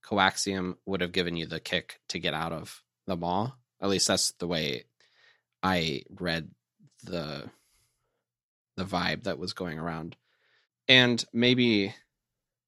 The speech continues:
maybe what they were getting at is that the Millennium Falcon was fast enough that it could basically hold its ground with the Maw and not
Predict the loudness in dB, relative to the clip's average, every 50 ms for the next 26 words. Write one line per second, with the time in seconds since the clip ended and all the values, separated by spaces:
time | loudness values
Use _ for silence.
0 | _ _ _ _ _ _ 4 6 8 10 10 8 8 6 6 4 4 4 2 0
1 | 0 -2 -2 -2 -2 -2 -4 -4 -4 -4 -4 -2 -2 -2 -4 -6 _ _ -18 -12
2 | -8 -6 -4 -2 -2 -2 -2 -2 -2 -2 -2 -2 -2 -2 -2 -6 -10 -8 -6 -6
3 | -6 -4 -4 -2 -2 -2 -4 -6 -10 -10 -10 -10 -10 -10 -10 -8 -8 -8 -8 -10
4 | -12 -20 _ _ _ _ _ _ _ _ _ 0 2 2 2 0 -2 -2 -4 -4
5 | -2 -2 -2 -2 0 -2 -4 -4 -6 -6 -6 -6 -4 -4 -2 -2 -2 -2 -4 -6
6 | -10 -16 _ _ _ _ _ _ _ _ _ _ _ _ _ _ _ _ _ -4
7 | -2 -2 -2 -4 -8 -16 -10 -6 -4 -2 0 2 2 2 2 0 -2 -4 _ -8
8 | -8 -6 -4 -2 -4 -4 -4 -8